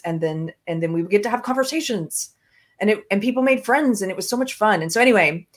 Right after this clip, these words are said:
I did the first one I've done in a long time yesterday, and, uh, we had thirteen people come out.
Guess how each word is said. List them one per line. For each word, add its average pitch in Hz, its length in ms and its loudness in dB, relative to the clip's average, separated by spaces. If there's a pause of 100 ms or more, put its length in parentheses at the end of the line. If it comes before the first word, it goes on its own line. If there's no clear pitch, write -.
(260)
I - 40 -14
did 269 140 0
the 427 140 0
first 247 260 0
one 208 140 2
I've 175 140 0
done 175 360 4
in - 80 -4
a 160 60 0
long 180 320 2
time 160 380 -4
yesterday, 160 640 -4 (120)
and, 156 520 -2 (720)
uh, 156 500 4 (120)
we 180 100 -6
had 175 180 -8
thirteen 190 340 -4
people 190 280 -6
come 202 180 -6
out. 233 260 -2